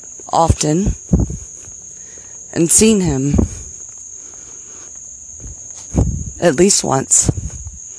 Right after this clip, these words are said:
And he is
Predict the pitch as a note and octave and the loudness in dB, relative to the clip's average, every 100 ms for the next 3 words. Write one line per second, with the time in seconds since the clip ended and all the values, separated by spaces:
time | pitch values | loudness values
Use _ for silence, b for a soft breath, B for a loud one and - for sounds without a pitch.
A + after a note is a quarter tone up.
0 | B B B B B B B B B B | B B B B B B B B B B
1 | B B - - - - - - - - | B B -16 -16 -16 -16 -16 -14 -14 -14
2 | - - - F3 E3+ - G3+ G#3+ G#3+ G#3 | -14 -10 2 6 8 8 8 8 8 4
3 | - F3 F3 E3+ D#3+ - | 2 2 2 0 2 2